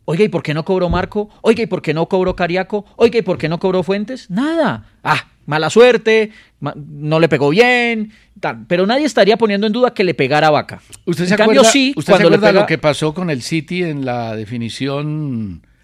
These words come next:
Speaker 2: reciente de la Champions? Que votó Bernardo Silva. ¿Y cuál fue el otro que votó? Ya le digo.
Speaker 1: Eh, Kovacic.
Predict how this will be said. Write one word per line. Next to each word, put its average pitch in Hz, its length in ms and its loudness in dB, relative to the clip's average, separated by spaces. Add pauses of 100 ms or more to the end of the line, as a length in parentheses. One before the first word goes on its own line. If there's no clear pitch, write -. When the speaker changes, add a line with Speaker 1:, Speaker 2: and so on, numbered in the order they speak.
(120)
Speaker 2:
reciente 139 580 -6
de 151 80 -2
la 117 120 -6
Champions? 151 720 -10 (1000)
Que 139 120 -4
votó 135 280 -4
Bernardo 147 440 -4
Silva. 135 560 -4 (1600)
¿Y 127 200 -4
cuál 131 180 -6
fue 170 140 -8
el 156 60 -6
otro 156 180 -8
que 143 80 -8
votó? 165 400 -6 (520)
Ya 120 140 -8
le 120 140 -4
digo. 95 280 -8 (320)
Speaker 1:
Eh, 135 540 0
Kovacic. 196 440 -2